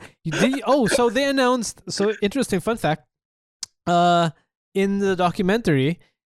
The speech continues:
they announced, well, they announced, they, they, they talked about how one of the biggest, one of the moves that they were planning on making was they want,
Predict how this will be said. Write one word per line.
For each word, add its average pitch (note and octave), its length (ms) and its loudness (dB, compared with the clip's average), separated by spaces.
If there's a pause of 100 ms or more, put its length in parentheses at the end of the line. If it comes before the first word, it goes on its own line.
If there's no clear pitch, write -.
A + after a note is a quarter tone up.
(400)
they E3+ 300 2
announced, F3 1120 -2
well, D#3 140 2
they C3 120 -2
announced, A2+ 360 -6
they, D#3 160 0
they, D3+ 180 0
they C#3+ 160 0
talked F3+ 400 -2
about C3 500 -2 (180)
how C#3+ 220 0
one C#3+ 540 -2
of F3 180 -4
the F3 80 -2
biggest, D3+ 600 -2 (300)
one E3 140 0
of F3+ 80 0
the F#3 80 -2
moves F3 300 -2
that D3+ 140 -6
they D3 100 0
were D#3 140 2
planning C#3+ 300 -2
on C#3 80 -4
making D3+ 380 -2
was B2 200 -2
they C#3+ 140 0
want, C#3 340 -2